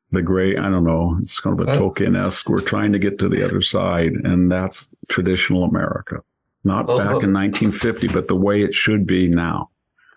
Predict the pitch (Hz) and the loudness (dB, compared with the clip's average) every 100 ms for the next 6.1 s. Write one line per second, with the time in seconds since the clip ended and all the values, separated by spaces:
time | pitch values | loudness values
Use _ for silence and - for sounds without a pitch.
0 | _ _ - - 160 92 - 135 131 - | _ _ -18 -8 -4 -2 0 0 0 0
1 | - - 135 135 131 - 190 196 175 165 | 0 0 0 0 0 0 2 2 2 2
2 | 160 156 147 151 143 139 - 175 165 165 | 2 2 2 2 2 0 -2 -2 -2 0
3 | 131 - 143 139 139 131 127 117 - 104 | 0 0 2 2 2 2 0 0 -2 0
4 | 95 - - - - 110 117 117 117 107 | 0 0 -2 0 0 0 -2 0 0 2
5 | 113 107 104 101 110 110 143 143 143 135 | 2 2 0 0 -2 -2 0 2 2 0
6 | 139 | -2